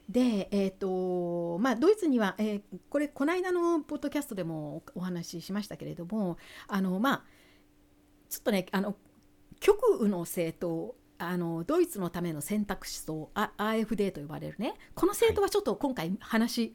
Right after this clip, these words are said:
Speaker 1: 無視します。ここ全然違うこと言ってる。この政党は全然違うこと言ってますし、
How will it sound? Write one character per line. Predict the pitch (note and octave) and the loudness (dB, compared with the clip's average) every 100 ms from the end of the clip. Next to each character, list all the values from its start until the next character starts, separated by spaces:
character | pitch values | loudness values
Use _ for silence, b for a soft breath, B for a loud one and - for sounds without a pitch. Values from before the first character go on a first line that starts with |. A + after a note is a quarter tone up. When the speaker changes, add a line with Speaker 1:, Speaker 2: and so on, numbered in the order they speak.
| - | 4
Speaker 1:
無 | G#3+ D#4+ | 6 6
視 | C4 | 2
し | D3+ | -4
ま | C#3+ | -6
す。 | - F3 B B | -6 -8 B B
こ | D4 | 0
こ | E4+ | 4
全 | B3+ D4+ | 6 6
然 | E4 | 4
違 | - - | 2 0
う | B3 | 0
こ | B3 | 0
と | F3+ | -6
言 | |
っ | E3 | -6
て | - | -4
る。 | F3+ | -2
こ | - C4 | 2 2
の | |
政 | D4 D4 D4 | 2 0 2
党 | C#4 | 2
は | |
全 | A#3 B3+ | 4 4
然 | B3+ B3 | 4 2
違 | B3 | 2
う | A#3+ | -2
こ | A#3+ | -2
と | G#3 | -4
言 | |
っ | F3+ | -2
て | F3+ | -4
ま | F3 | -4
す | F3 | -6
し、 | - G3 F3+ | -10 -6 -6